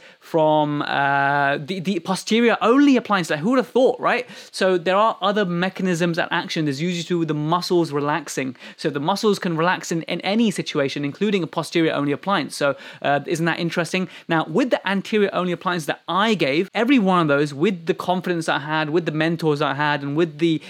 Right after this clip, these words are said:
education that I've sort of delved into splints more and more and more, I was in a position that with every one of those patients,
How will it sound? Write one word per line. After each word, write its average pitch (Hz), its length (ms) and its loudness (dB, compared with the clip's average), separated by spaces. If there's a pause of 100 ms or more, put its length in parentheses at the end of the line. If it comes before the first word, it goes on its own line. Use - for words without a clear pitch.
(100)
education 170 800 -2
that 151 160 -2
I've 147 160 -2
sort 156 180 -2
of 143 60 -12
delved 165 280 0
into 190 220 0
splints 151 380 -4
more 156 160 2
and 147 80 -2
more 143 100 2
and 143 80 -2
more, 170 240 2 (340)
I 190 180 2
was 233 120 2
in 214 60 2
a 196 60 0
position 165 460 -2
that 143 260 -2
with 147 160 -10
every 214 240 0
one 190 140 2
of 180 80 0
those 160 120 2
patients, 147 400 -2